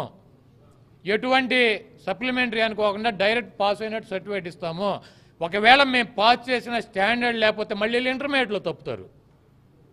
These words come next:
కాబట్టి వాళ్ళని ఈ నెల రోజులు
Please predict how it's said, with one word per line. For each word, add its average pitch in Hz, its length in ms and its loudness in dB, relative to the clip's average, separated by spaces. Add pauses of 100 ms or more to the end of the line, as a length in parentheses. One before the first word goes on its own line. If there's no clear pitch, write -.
(400)
కాబట్టి 254 600 4
వాళ్ళని 214 480 2
ఈ - 20 -2
నెల 214 240 2
రోజులు 254 360 0